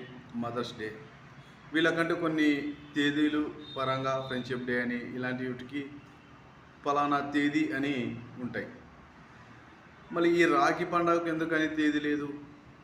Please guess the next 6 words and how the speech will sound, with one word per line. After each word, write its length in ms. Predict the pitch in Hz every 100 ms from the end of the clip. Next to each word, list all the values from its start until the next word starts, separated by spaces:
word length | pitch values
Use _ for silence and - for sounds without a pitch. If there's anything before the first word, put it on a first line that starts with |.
| - - - - - - - - - - - - - - - - - - - - - - - - - - - - - 113
రాఖీ 260 | 117 135 165 165
పౌర్ణం, 380 | 139 143 151 139 -
పౌర్ణానికి 520 | 143 143 160 170 165 160
చేస్తున్నాం 400 | 156 151 156 143 143
ఎందుకని? 420 | 147 151 147 143 139 - - - - - - - - - - - - -
అన్న 120 | 135